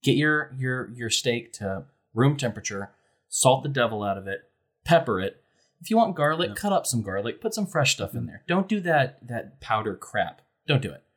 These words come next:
Speaker 1: But take that, put it in some butter in that bag, let it sit in that sous vide for forty-five minutes,
Speaker 2: Yeah.
Speaker 1: and then just throw the char on top. I'm telling you.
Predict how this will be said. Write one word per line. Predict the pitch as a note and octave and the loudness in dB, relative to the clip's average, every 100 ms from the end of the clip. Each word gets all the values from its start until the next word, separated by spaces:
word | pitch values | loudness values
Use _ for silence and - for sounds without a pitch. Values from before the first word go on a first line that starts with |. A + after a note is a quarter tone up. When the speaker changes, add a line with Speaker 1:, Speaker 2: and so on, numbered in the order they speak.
| _ _ _ _ | _ _ _ _
Speaker 1:
But | C3+ A#2 - _ - | 6 6 2 _ -4
take | E3+ F3 | 0 2
that, | D#3+ D3+ C3+ - - | 4 4 2 -6 -2
put | C#3+ | 0
it | |
in | - | 2
some | D3 A#2 | 2 2
butter | A#2+ C3+ D3 | 2 2 0
in | A#2+ | -2
that | A#2 F#2+ - | -2 -2 -4
bag, | G2 A2 C#3 E3+ E3+ _ _ _ _ C3 | -4 0 -2 -4 -12 _ _ _ _ -2
let | D#3 | -2
it | - | -2
sit | - C3+ | -4 -2
in | |
that | B2+ - | -2 -2
sous | B2 A2+ | -6 -6
vide | A2 G2+ F2 | -4 -4 -6
for | - | -12
forty-five | - B2+ C3 C3+ B2+ | -6 -4 -2 -2 -2
minutes, | B2+ C#3 D#3+ - - _ | -2 -4 -4 -8 -10 _
Speaker 2:
Yeah. | F#2+ - - | -20 -20 -4
Speaker 1:
and | A2+ | 0
then | A#2+ | 2
just | A#2 A2+ - | 0 -2 0
throw | B2 | 0
the | B2+ | 0
char | - B2 B2+ | 0 2 2
on | C#3+ | 0
top. | C#3 D#3+ D#3+ - _ _ _ _ _ _ _ _ _ _ _ _ - - _ _ _ _ - | -2 -6 -6 -8 _ _ _ _ _ _ _ _ _ _ _ _ -20 -20 _ _ _ _ -6
I'm | A2+ | 0
telling | A2+ E2+ | 2 2
you. | C#2+ | -2